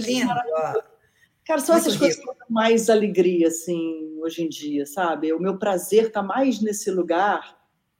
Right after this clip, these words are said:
Speaker 1: de promover um pouco o que eu puder, esses encontros, do que propriamente, "Ah, eu quero contar uma história da rainha, não sei, da", sabe assim? <laughs> Não, pra mim não faz muito sentido. Eu quero a mistura, eu quero poder trocar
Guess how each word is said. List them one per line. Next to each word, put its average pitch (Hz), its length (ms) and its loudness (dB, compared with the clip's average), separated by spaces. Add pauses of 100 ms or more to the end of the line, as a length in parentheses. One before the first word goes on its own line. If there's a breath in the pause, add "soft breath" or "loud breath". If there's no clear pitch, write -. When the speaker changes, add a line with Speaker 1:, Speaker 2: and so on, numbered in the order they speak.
(100)
Speaker 1:
de 185 80 -10
promover 202 1120 4 (540)
um 175 180 -8
pouco 220 440 8
o 175 40 -8
que 190 80 -2
eu 214 140 0
puder, 190 720 -2
esses 196 400 0
encontros, 175 920 -4
do 220 120 -8
que 220 100 -8
propriamente, 220 760 -4
"Ah, 214 140 -4
eu 202 60 -4
quero 208 180 -6
contar 202 240 -12
uma 202 80 -8
história 180 840 0 (240 loud breath)
da 160 120 -6
rainha, 175 880 -4
não 165 140 -12
sei, 165 180 -8
da", 170 80 -4 (160)
sabe 214 300 -4
assim? - 340 2
<laughs> - 20 -2
Não, 254 240 6 (480 loud breath)
pra 208 140 -2
mim 208 140 0
não 214 160 -4
faz 214 180 0
muito 220 180 0
sentido. 175 520 -2
Eu 170 80 -2
quero 190 180 0
a 208 40 2
mistura, 214 680 2
eu 190 100 -4
quero 202 840 -2
poder 185 480 0
trocar 214 800 -4